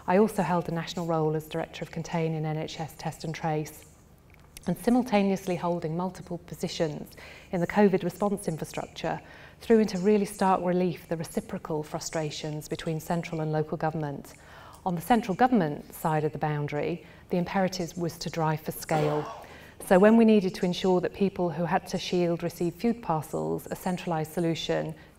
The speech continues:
seemed to make sense. On the local government side of the boundary, we received this directive with despair. bemoaning what we saw as poor quality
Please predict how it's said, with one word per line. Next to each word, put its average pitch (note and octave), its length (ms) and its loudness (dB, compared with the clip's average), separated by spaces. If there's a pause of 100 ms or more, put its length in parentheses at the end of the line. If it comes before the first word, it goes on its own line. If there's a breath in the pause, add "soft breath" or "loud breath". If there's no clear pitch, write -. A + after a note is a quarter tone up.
seemed D#3+ 240 0
to D#3+ 80 -4
make D#3+ 180 -4
sense. D#3 480 -2 (680 loud breath)
On E3 100 -4
the E3+ 80 0
local F#3+ 260 6
government G#3 440 4
side D#3 260 2
of E3 60 2
the D#3 60 -4
boundary, D3+ 680 0 (100)
we F#3+ 180 6
received F3 480 0
this D#3+ 120 -4
directive D#3 800 -4
with E3 140 -4
despair. D#3 680 -6 (520 soft breath)
bemoaning F3+ 800 8
what F3 160 4
we F3 140 2
saw D#3+ 300 2
as D#3 120 0
poor G3+ 300 4
quality D#3 720 -4